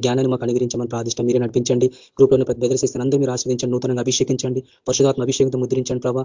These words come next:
మీరే గొప్ప కార్యాలు జీవితాలు జరిగించండి, వాళ్ళ హృదయవాంఛ మీ తీర్చండి సేవా జీవితం ఫలభరితమైన జీవితం దయచేయండి. ఓ ప్రభావ, నా తండ్రి, ఇప్పుడు విత్తనాలు మేము వేస్తున్నాం ప్రభావ, సువార్త ప్రకటిస్తున్నాం అయినా,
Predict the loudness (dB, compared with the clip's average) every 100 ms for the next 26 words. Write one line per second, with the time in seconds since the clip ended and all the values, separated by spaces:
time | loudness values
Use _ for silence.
0 | -8 -10 0 2 2 0 -2 -2 0 0
1 | 0 2 2 0 -2 0 2 2 2 0
2 | 0 -2 -2 -2 -2 -4 -4 -4 -2 0
3 | 2 0 -2 -2 -2 0 0 0 -2 -4
4 | _ _ -4 0 2 0 -2 -4 0 0
5 | 0 0 -2 0 0 0 0 0 0 -2
6 | -2 -4 -2 -4 -2 -2 -2 -2 -2